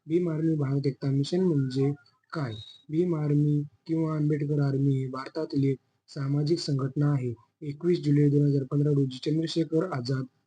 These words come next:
उर्फ रावण यांनी या संघटनेची स्थापना केली व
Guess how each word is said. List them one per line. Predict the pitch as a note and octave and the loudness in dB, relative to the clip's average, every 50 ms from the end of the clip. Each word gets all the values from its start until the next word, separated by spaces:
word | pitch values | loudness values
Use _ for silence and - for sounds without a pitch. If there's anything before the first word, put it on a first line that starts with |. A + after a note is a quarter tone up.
| _ - | _ -8
उर्फ | E3+ E3 D3 - D#3+ | -6 -6 -6 -4 -4
रावण | D#3 D3+ C#3+ C3+ C3+ C#3 C#3 C#3 C#3+ D3 | -2 0 0 0 2 2 2 2 2 2
यांनी | C#3+ C#3+ D3 D3+ D3 C#3+ | 2 2 4 4 4 2
या | C3+ C#3 - _ _ _ _ _ | 2 0 -4 _ _ _ _ _
संघटनेची | - D#3+ D3 D3 D#3 D#3 D#3+ E3+ D#3 C#3 D3 C#3+ | -8 -4 -2 -2 -2 0 0 0 0 0 0 -2
स्थापना | C#3+ - C#3+ C3 - C#3 B2+ C#3 C#3 C#3 | -2 -2 -4 -4 -2 -2 -2 0 0 0
केली | C3+ - D3 C#3 C#3 C3+ C3 C3+ | 0 2 2 4 4 4 2 4
व | C#3 C#3+ | 2 2